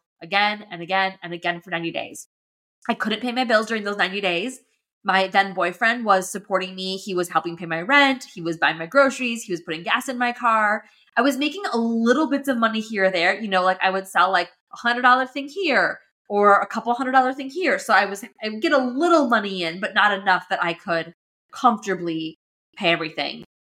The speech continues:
And then February, I, February was an interesting month. So now I'm almost twenty-seven. I'm about to be twenty-seven. And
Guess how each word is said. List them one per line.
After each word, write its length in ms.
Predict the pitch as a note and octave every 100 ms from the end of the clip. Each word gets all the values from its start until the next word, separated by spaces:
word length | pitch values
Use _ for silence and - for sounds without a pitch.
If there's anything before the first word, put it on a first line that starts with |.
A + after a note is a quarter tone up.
| _ _ _ _ _ _ _ -
And 160 | G#3
then 160 | A3 G#3
February, 1000 | - - C4 C#4 E4 A#3 E3+ C#3+ E3 E4+ - _ _ _ _
I, 300 | G#3 G3+ G3 G3+
February 340 | A#3 D#4 F4+
was 160 | F4 D#4
an 80 | -
interesting 480 | A#3+ A#3 B3+ C#4+ B3+
month. 300 | F#3 G#3 - _ _ _ -
So 120 | A#3 A3
now 160 | G#3
I'm 280 | G#3+ G#3 - _ _ _ _
almost 460 | F3 B3+ D4 D#4 -
twenty-seven. 560 | D4+ D4 C#4+ G3 E3
I'm 80 | F3
about 240 | F3 G3 F#3+
to 60 |
be 80 | B3
twenty-seven. 640 | B3 C4+ C4 F3+ E3 F#3+ - _ _ _ _ A3+
And 600 | A3 G#3 G3 F#3 F#3